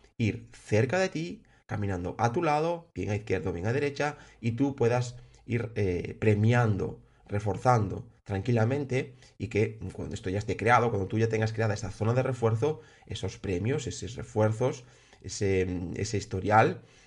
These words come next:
que has creado, te ayudará ya a, a poder ir eliminando todos esos, esos, eh,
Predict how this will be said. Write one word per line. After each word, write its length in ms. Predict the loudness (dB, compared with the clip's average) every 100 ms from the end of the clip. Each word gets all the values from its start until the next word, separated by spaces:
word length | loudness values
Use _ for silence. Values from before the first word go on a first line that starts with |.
| -20 _ _ _ _ -20 -12 2
que 120 | 4
has 120 | 4
creado, 520 | 4 6 6 4 -2 -8 -20 -2
te 80 | 2
ayudará 340 | 4 6 6 6
ya 160 | 4
a, 280 | 4 0 0
a 60 | 0
poder 220 | 2 4
ir 120 | 4
eliminando 640 | 4 2 2 2 2 0
todos 300 | -2 -6 -6
esos, 340 | -6 -6 -8 -10 -20 _
esos, 520 | -8 -2 -2 -4 -16 -12
eh, 480 | -10 -8 -10 -14